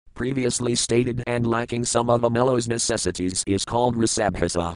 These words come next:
an overlapping mellow, by advanced devotees who know how to taste transcendental mellows. Such mellows are called aparasa, submellows, anurasa, imitation transcendental mellows,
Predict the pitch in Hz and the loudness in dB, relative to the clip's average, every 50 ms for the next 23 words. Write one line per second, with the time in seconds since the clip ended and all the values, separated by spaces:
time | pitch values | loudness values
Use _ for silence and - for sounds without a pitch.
0 | - _ - 95 95 95 95 95 98 104 107 113 120 123 123 123 120 113 113 113 | -10 _ -4 -2 0 0 0 0 0 2 2 2 2 2 2 0 -2 0 0 0
1 | 98 92 87 87 87 87 - _ - 95 98 95 95 98 98 107 110 120 123 127 | 0 2 2 0 0 -2 -4 _ -6 -4 -2 -2 -2 -2 -2 -2 -2 0 0 -2
2 | 131 - - - 117 113 110 113 107 - - 110 104 95 90 - - - 98 101 | -2 -4 -6 -6 -6 -6 -4 -4 -4 -4 -4 -4 -2 -2 -2 -2 -2 0 2 2
3 | 104 104 113 113 107 104 101 98 - 95 98 98 95 - 95 95 - 117 120 123 | 2 4 4 4 2 2 0 -2 -2 -2 -2 -2 -2 -2 -4 -2 -2 -2 -4 -4
4 | - - - - 117 113 107 107 - 110 110 110 110 110 113 120 110 110 117 113 | -4 -4 -4 -4 -4 -4 -4 -2 -2 -2 -2 0 0 0 0 0 0 -2 -2 0
5 | 104 90 87 82 80 82 - - - _ _ _ _ _ _ _ _ - - - | 2 2 2 2 0 0 -2 -6 -8 _ _ _ _ _ _ _ _ -6 -2 0
6 | 110 107 - - 123 135 143 151 143 135 127 127 127 127 - - 120 127 135 139 | 0 0 0 0 0 2 2 2 2 2 0 0 -2 -2 -2 0 0 2 2 2
7 | 135 127 127 123 - 120 110 104 101 - 101 101 101 101 - _ - - - 98 | 0 0 -2 -2 -2 0 0 0 0 0 -2 -4 -4 -4 -8 _ -6 -2 -2 0
8 | 98 98 101 98 95 98 98 98 95 - - - _ - 101 101 104 113 120 123 | 0 0 2 2 2 2 2 2 0 -2 -6 -8 _ -4 -2 -2 0 2 0 2
9 | 127 123 113 - 98 98 98 98 _ _ - 95 92 95 92 - 101 104 104 101 | 2 2 0 0 0 -4 -4 -6 _ _ -8 -4 0 0 0 0 0 -2 -2 -2
10 | 95 92 92 - - 92 92 92 92 - 92 92 92 95 104 110 - 95 92 95 | -2 -2 -2 -2 -2 -2 -2 -2 -2 -2 -2 0 2 0 0 0 0 -2 -2 0
11 | 101 110 107 101 98 92 - | 2 2 2 2 2 0 -2